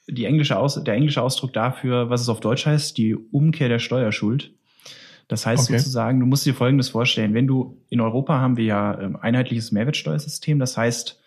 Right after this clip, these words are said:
Speaker 1: ähm, in Frankreich, Italien, Deutschland funktioniert die Umsatzsteuer nach denselben Regelungen.
Speaker 2: Mhm.
Speaker 1: Mal ganz vereinfacht gesagt. Und dieses Reverse Charge Verfahren ist eine Vereinfachungsregelung. Weil
Speaker 2: Mhm.
Speaker 1: wenn du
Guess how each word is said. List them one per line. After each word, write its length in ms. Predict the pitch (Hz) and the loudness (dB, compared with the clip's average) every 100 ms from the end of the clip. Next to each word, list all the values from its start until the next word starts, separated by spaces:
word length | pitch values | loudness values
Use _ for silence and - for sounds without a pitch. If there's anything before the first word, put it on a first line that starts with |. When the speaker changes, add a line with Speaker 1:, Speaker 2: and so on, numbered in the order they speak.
| - - _ - | -20 -20 _ -2
Speaker 1:
ähm, 420 | 113 117 113 113 | 2 4 4 4
in 140 | - | 2
Frankreich, 440 | 113 113 127 123 120 | 0 0 0 0 -2
Italien, 400 | 117 110 117 117 | -2 -2 0 2
Deutschland 380 | 110 117 123 123 | 0 0 -2 0
funktioniert 380 | 139 131 127 127 | 0 2 0 2
die 80 | |
Umsatzsteuer 540 | 120 151 147 - 127 131 | 0 0 0 0 0 2
nach 100 | 123 | 0
denselben 400 | 120 110 110 110 | -2 0 0 0
Regelungen. 560 | 101 104 104 101 98 - - - | -2 0 0 0 -2 -8 -6 0
Speaker 2:
Mhm. 400 | 127 160 170 - - | 4 4 2 -8 -8
Speaker 1:
Mal 180 | 110 101 | -2 0
ganz 180 | 110 104 | 0 -2
vereinfacht 400 | 104 107 120 - | -2 -2 -2 -6
gesagt. 480 | 120 110 127 - - - - - - | -4 -2 -4 -6 -20 -20 -20 -20 -4
Und 420 | 135 131 127 - _ _ _ _ _ _ _ _ | 2 2 0 -6 _ _ _ _ _ _ _ _
dieses 420 | - 143 131 131 | -2 0 0 0
Reverse 400 | 123 113 127 - | 0 2 0 0
Charge 320 | - 107 123 | -4 -2 -2
Verfahren 440 | - 160 147 151 151 | -2 -2 0 2 0
ist 120 | 139 | 0
eine 160 | 123 131 | 0 0
Vereinfachungsregelung. 1040 | - 131 147 127 113 - 90 90 95 - - _ - | 0 0 0 0 0 -2 -4 -4 -6 -10 -20 _ -2
Weil 220 | - 110 | 2 4
Speaker 2:
Mhm. 40 | 123 | 4
Speaker 1:
wenn 140 | 123 | 2
du 480 | 151 196 165 - | 2 2 0 -2